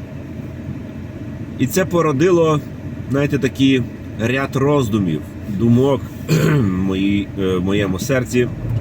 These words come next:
котрі говорили весь час про те, щоб, бо ми знаємо, не знаю, хто ти мене зараз слухає, чи ти сестра моя, чи ти брат мій, ось, але Слово Боже,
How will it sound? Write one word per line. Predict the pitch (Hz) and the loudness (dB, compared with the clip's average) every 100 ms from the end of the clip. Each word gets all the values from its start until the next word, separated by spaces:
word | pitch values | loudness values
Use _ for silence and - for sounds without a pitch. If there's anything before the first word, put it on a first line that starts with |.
| - - - - - - - - - - - - - - - 107 | 0 0 0 0 2 0 0 -2 -4 -4 -4 -2 0 0 0 2
котрі | 113 117 131 | 2 2 2
говорили | 120 113 117 131 123 | 2 2 2 2 2
весь | 101 101 | 2 2
час | 117 117 117 - | 2 2 2 2
про | 107 | 0
те, | 101 127 123 120 | 2 2 4 4
щоб, | - 90 110 95 107 104 104 131 - - | 4 4 4 4 4 4 2 0 -2 -2
бо | 113 117 117 113 - | 2 2 2 0 2
ми | 185 | 2
знаємо, | - 120 101 98 113 - | 2 0 0 0 -2 -2
не | 190 | 0
знаю, | 143 143 135 127 | 2 2 2 0
хто | 139 | 0
ти | 135 | 2
мене | 131 127 | 2 2
зараз | 113 120 117 | 0 0 0
слухає, | 147 165 120 110 - | 2 2 2 0 0
чи | - | 0
ти | 107 107 107 98 - - - - | 0 2 2 2 0 -2 -4 -4
сестра | 113 - 160 175 | -2 0 0 2
моя, | 151 107 92 - | 2 2 2 0
чи | - | 0
ти | 104 | 0
брат | 95 120 160 175 | 2 2 0 2
мій, | 139 113 92 - - - - 117 120 - - - - 104 101 | 2 2 2 0 -2 -4 -4 -4 -4 -4 -4 -4 -2 0 0
ось, | 101 98 - 107 - | 0 0 0 -2 0
але | 110 117 120 120 120 123 123 - - - - - - - | 0 2 2 2 2 2 0 -2 -2 -2 -4 -4 -2 -2
Слово | - 185 170 131 | 0 2 2 2
Боже, | 123 123 110 113 120 | 4 2 2 2 0